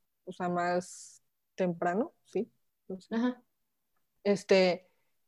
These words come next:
Speaker 1: y, y eso puede hacer toda la diferencia en el tratamiento de la escoliosis. O sea, em,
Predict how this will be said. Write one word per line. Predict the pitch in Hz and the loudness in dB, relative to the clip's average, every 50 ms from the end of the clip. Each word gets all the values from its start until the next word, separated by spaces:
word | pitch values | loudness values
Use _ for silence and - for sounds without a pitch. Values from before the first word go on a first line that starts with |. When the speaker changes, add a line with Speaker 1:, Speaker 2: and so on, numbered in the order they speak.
| _ _ - | _ _ 4
Speaker 1:
y, | - 214 214 208 202 202 196 190 190 190 190 185 185 185 185 180 180 180 180 180 175 - - _ _ _ _ _ _ _ _ _ | 6 8 8 10 10 10 10 8 8 8 8 6 6 6 6 6 6 6 6 4 2 0 -2 _ _ _ _ _ _ _ _ _
y | - 226 226 | 10 12 12
eso | 226 226 202 269 247 | 12 12 12 12 12
puede | 247 247 240 | 12 12 12
hacer | 240 226 247 226 226 226 - | 12 12 10 10 10 8 8
toda | - 233 233 254 269 | 10 12 12 12 12
la | 277 254 226 | 12 12 12
diferencia | 202 190 170 190 180 185 185 180 214 | 12 12 10 8 4 4 6 6 6
en | 220 214 202 | 6 6 6
el | 175 170 | 6 4
tratamiento | - 170 170 - - 170 175 175 170 160 185 | 2 2 2 2 0 -2 0 0 0 2 4
de | 185 175 | 4 4
la | 147 143 | 2 0
escoliosis. | 160 - - - 156 156 - 170 - - - - - - | -6 -6 -6 -4 -4 -2 -2 -4 -6 -10 -18 -20 -8 0
O | - 190 180 | 2 2 4
sea, | 190 190 185 175 - - - _ _ _ _ _ _ _ _ _ _ _ _ _ _ _ _ _ _ _ | 6 4 4 4 0 -4 -12 _ _ _ _ _ _ _ _ _ _ _ _ _ _ _ _ _ _ _
em, | - 202 202 202 196 190 185 180 180 175 175 | 2 4 4 6 6 6 6 4 4 2 0